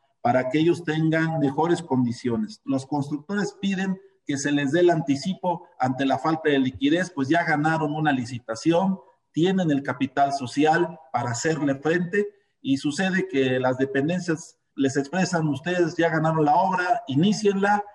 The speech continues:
y ahí vamos viendo tu anticipo, y vemos después tu es-, tus estimaciones", y creo que ahorita es momento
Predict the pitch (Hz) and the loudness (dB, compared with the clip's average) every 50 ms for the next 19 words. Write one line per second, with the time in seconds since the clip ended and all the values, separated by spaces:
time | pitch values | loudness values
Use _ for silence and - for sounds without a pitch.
0 | - - _ _ - 135 160 170 175 175 175 175 170 160 143 165 175 170 160 - | -20 -20 _ _ 0 2 2 2 2 2 2 2 2 2 2 0 0 0 0 0
1 | - 143 139 127 - - - - - 190 190 - - 185 185 180 - - - - | 0 0 0 0 0 -4 -6 -4 -4 -8 -8 -4 0 0 0 0 -2 -6 -4 -4
2 | 131 131 151 160 165 175 160 147 143 - - - 160 156 160 160 147 - - _ | -2 0 0 0 0 0 -2 -2 -4 -4 0 0 0 0 0 -6 -10 -10 -12 _
3 | _ - - 131 - 127 120 117 _ 135 120 120 117 117 - - 175 185 190 190 | _ -10 -10 -8 -8 -8 -12 -10 _ -8 -4 -2 -4 -4 -2 0 0 2 2 2
4 | 185 180 - - - _ _ _ _ _ _ _ _ - 139 135 - 185 180 196 | 0 -2 -6 -12 -20 _ _ _ _ _ _ _ _ -8 -8 -6 -4 -2 -2 -2
5 | 190 - - 151 - - - 123 131 139 147 160 180 226 226 - - 214 208 180 | -4 -2 -4 -4 -4 -2 -4 0 2 4 4 4 4 2 0 -2 -2 -2 0 0
6 | 165 160 156 151 160 170 175 185 180 - 202 202 202 | 2 0 0 0 0 -2 -2 -2 -4 -4 -4 -4 -4